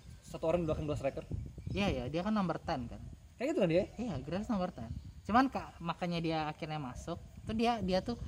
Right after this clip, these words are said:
Speaker 2: Southgate adalah tipe orang yang nyari pemain yang bisa dua posisi, menurutku ya.
Speaker 1: Oh, iya.
Speaker 2: Makanya Grealish dibawa, karena selain kalau misalnya situasi nggak memungkinkan, dia masukin jadi nomor sepuluh.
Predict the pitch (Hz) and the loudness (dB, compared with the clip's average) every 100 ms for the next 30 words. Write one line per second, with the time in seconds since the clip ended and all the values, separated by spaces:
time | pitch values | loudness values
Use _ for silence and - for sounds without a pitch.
0 | - - - - - 220 208 254 269 226 | -8 -10 -14 -14 -4 0 2 4 4 4
1 | 202 190 170 160 165 185 180 170 165 - | 4 0 -2 0 0 0 -2 -2 -6 -12
2 | 151 156 147 147 147 160 175 156 147 147 | -8 -4 -2 -4 -6 -4 -2 -2 -4 -4
3 | - 160 143 135 127 143 - 131 - 139 | -4 -2 -2 -4 -10 -12 -16 -16 -10 -6
4 | 160 160 143 113 - - - - - - | -6 -4 -6 -8 -14 -14 -14 -18 -18 -20
5 | - - - 113 104 - - - - - | -20 -20 -20 -18 -16 -16 -18 -18 -20 -18
6 | - 147 165 175 202 208 175 165 165 160 | -8 -6 -2 0 2 2 0 0 0 0
7 | 156 147 165 151 - 165 165 165 160 - | -2 0 0 -2 -4 -6 -2 -4 -4 -4
8 | 170 165 160 156 165 156 156 151 156 156 | -2 -2 -2 -4 -2 -2 -2 -2 -2 -2
9 | 147 151 151 147 165 156 143 147 143 151 | -4 -4 -4 -4 -2 -2 -2 -4 -4 -6
10 | 147 185 196 220 214 165 156 156 143 156 | -2 2 4 4 2 0 0 0 -4 -6
11 | 156 151 147 143 143 139 139 139 202 | -4 -2 -2 -2 -4 -6 -6 -4 -4